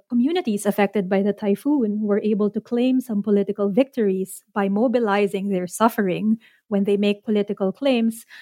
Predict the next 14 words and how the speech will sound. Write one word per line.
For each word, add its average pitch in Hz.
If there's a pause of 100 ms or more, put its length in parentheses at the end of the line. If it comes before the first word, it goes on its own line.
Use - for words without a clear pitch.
(280)
I 269
now 277
wonder, 247 (440)
well, 277
how 294
about 254
communities 233
who 240
are 208
also 247
suffering 190
from 208
other 202
tragedies, 196